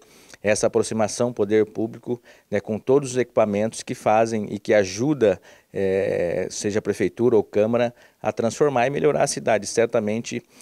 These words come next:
eh, o senai está entre as prioridades nesses equipamentos aqui pra cidade de Botucatu. Então, certamente essa relação será cada vez mais estreitada, Fábio, pra que a gente possa,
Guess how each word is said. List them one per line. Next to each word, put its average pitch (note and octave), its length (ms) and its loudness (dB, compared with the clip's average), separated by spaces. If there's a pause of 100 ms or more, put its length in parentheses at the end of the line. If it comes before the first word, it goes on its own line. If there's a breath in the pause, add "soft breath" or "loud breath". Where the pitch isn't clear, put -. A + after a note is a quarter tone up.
(200 loud breath)
eh, G#2 460 0
o G#2 80 0
senai G2+ 400 2
está A2+ 260 2
entre A2+ 240 0
as G#2+ 140 2
prioridades G#2+ 760 2
nesses G2+ 380 -2
equipamentos G2 580 -2
aqui G2+ 200 -4
pra G2 160 -2
cidade F#2 240 0
de F#2 80 -8
Botucatu. G2 520 -4 (260 soft breath)
Então, G#2+ 380 -6
certamente G#2+ 840 0
essa G#2 300 2
relação G2+ 460 -2
será F#2+ 300 -2
cada F#2+ 200 -2
vez F#2+ 220 -2
mais F#2+ 380 0 (320 loud breath)
estreitada, G#2 760 -2
Fábio, G2 260 0
pra G2 160 -2
que G#2+ 80 -4
a G2+ 40 0
gente G2+ 220 -8
possa, A2 440 -2